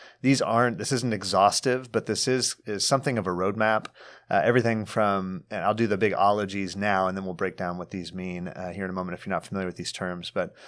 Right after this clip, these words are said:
cosmology, or, uh, the other side of that would be etiology. Uh, we'll look at ontology, we'll look at epistemology, teleology, anthropology, and as a subset of anthropology, our sexuality.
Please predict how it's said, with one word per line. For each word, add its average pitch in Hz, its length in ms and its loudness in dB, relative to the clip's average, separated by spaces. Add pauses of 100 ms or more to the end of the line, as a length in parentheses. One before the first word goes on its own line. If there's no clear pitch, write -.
(280)
cosmology, 120 880 4
or, 95 560 0
uh, 98 160 -8
the 90 100 -6
other 95 220 -2
side 101 340 4
of 92 60 -2
that 92 120 4
would 90 120 -4
be 92 200 -8
etiology. 104 720 2 (440)
Uh, 92 300 0
we'll 87 100 -6
look 101 140 -2
at 101 160 -2
ontology, 117 1000 2
we'll 98 120 -4
look 101 100 -2
at 92 80 -6
epistemology, 107 880 0
teleology, 104 1000 2
anthropology, 104 1040 0 (360)
and 98 340 -2
as 98 160 -2
a 98 40 -4
subset 117 420 4
of 92 80 0
anthropology, 95 640 0
our 87 100 0
sexuality. 90 760 -2